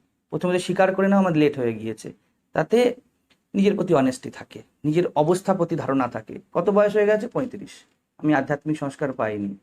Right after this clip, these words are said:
আমার লেট হয়ে গেছে, অনেক কিছু ভুল করে ফেলেছি। এটা বলে দিও না, "যা করেছি তো ঠিকই করেছি",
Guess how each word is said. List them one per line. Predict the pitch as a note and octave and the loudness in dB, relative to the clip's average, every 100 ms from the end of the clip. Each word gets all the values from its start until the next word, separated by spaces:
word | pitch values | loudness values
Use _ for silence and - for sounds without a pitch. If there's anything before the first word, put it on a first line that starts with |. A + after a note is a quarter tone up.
| _ _ _ | _ _ _
আমার | C3+ C#3 | -2 0
লেট | C#3 D3+ | 2 2
হয়ে | D#3 D3 | 2 2
গেছে, | D#3 G#3+ | 0 0
অনেক | D#3+ F3 | 0 -2
কিছু | - F#3 | -4 -6
ভুল | D3+ E3+ | -2 -2
করে | E3 F3+ | 0 2
ফেলেছি। | F#3+ B2+ A2 - - _ _ _ - | 2 0 -4 -12 -20 _ _ _ -4
এটা | F3+ A#3 | 0 2
বলে | A#3 B3 | 4 4
দিও | B3 | 4
না, | A#3 | 4
"যা | G3 F3 | 4 4
করেছি | F#3+ F3+ | 2 2
তো | F3 | 0
ঠিকই | F3+ E3+ | 0 -2
করেছি", | C3+ D3 G3+ | -4 -6 -10